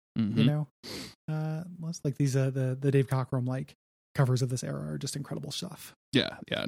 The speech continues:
Speaker 1: extremely evocative. Um, like you mentioned, our, our, our team is being sucked out into space. Um, we have to figure out how to save everybody.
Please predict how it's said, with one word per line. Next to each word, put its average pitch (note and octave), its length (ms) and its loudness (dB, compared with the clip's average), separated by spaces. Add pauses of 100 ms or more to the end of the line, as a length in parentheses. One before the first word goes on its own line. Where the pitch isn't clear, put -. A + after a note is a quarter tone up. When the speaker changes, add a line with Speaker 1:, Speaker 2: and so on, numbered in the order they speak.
(120)
Speaker 1:
extremely A#2+ 500 4
evocative. F#2 680 -4 (120)
Um, G2+ 480 -6
like E3 160 6
you F3 40 2
mentioned, D#3+ 340 2 (340)
our, B2+ 140 4 (120)
our, A#2 320 4
our B2+ 100 8
team D3+ 400 6
is B2 160 0
being A#2+ 160 4
sucked - 340 2
out C3 220 4
into A#2 140 0
space. - 440 0 (600)
Um, G#2+ 300 0
we A2 80 0
have A2+ 100 2
to - 60 -8
figure A#2+ 220 4
out A#2 180 4
how - 120 0
to - 60 0
save B2 280 6
everybody. A2+ 460 4